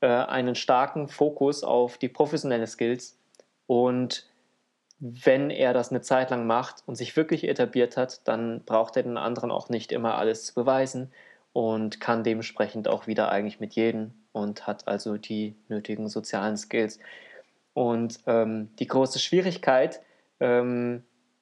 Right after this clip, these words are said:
für uns alle ist die Phase zwei, denn da kann es in alle möglichen Richtungen gehen.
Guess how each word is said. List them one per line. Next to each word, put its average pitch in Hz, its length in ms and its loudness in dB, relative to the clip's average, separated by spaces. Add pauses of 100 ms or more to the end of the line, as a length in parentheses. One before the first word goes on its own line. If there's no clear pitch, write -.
(160)
für - 220 2
uns 127 160 0
alle 127 480 4 (240)
ist - 540 -2 (100)
die 120 80 -2
Phase 117 400 2
zwei, 117 520 2 (280)
denn 113 160 0
da 123 200 4
kann 131 240 -2
es 120 120 -6
in 131 80 -4
alle 135 280 2
möglichen 127 400 -2
Richtungen 117 420 -2
gehen. 117 260 0